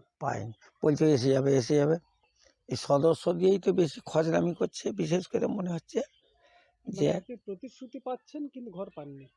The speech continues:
Speaker 1: হ্যাঁ, ঘর পাচ্ছি। ওই
Speaker 2: বাড়িতে
Speaker 1: বলছে দিবে, দিবে করছে, এই
Speaker 2: বাড়িতে
Speaker 1: বলছে।
Speaker 2: কে কে থাকেন?
Speaker 1: এখন আমার স্ত্রী থাকে, এখন আমার ছেলে একটি আছে, এই ভাঙা ঘরের মধ্যেই থাকে।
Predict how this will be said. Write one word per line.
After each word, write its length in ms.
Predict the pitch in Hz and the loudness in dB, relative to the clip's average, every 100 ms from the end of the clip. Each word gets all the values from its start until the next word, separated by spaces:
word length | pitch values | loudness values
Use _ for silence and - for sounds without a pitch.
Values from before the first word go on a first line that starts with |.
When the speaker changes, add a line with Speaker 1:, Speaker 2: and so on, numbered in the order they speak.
| - | -12
Speaker 1:
হ্যাঁ, 140 | 123 | -12
ঘর 320 | 127 120 143 131 | -10 -10 -10 -12
পাচ্ছি। 300 | - - - | -14 -18 -20
ওই 1600 | _ _ _ _ _ _ _ _ _ _ _ _ _ _ _ 165 | _ _ _ _ _ _ _ _ _ _ _ _ _ _ _ -4
Speaker 2:
বাড়িতে 180 | 165 156 | 2 4
Speaker 1:
বলছে 220 | 160 147 | 4 2
দিবে, 260 | 135 127 131 | 0 -4 0
দিবে 260 | 151 143 | 2 2
করছে, 260 | 123 - - | 0 -6 -12
এই 260 | _ _ | _ _
Speaker 2:
বাড়িতে 120 | 185 131 | -2 0
Speaker 1:
বলছে। 220 | 131 - | -2 -8
Speaker 2:
কে 140 | 233 | -16
কে 160 | - 262 - | -16 -18 -16
থাকেন? 300 | 180 196 151 120 _ _ _ _ _ _ | -18 -16 -18 -20 _ _ _ _ _ _
Speaker 1:
এখন 280 | - 127 147 | -6 0 0
আমার 300 | 151 147 147 - _ _ _ _ - | 2 2 2 -2 _ _ _ _ -20
স্ত্রী 480 | - - 151 170 | -20 -8 2 2
থাকে, 340 | 170 175 196 208 _ _ _ _ _ - | 2 -2 -2 -8 _ _ _ _ _ -4
এখন 260 | 135 156 196 _ _ _ - | -2 -2 -4 _ _ _ -4
আমার 280 | 127 135 135 | 0 0 0
ছেলে 300 | - 151 147 | 0 2 2
একটি 280 | 139 - 151 | 0 -4 -4
আছে, 260 | 147 - _ _ _ _ _ _ _ _ - | -4 -8 _ _ _ _ _ _ _ _ -6
এই 80 | 113 | -4
ভাঙা 340 | 143 143 139 | 0 2 2
ঘরের 220 | 143 143 | 2 2
মধ্যেই 280 | 147 147 151 | 0 0 0
থাকে। 300 | 147 156 | 0 -4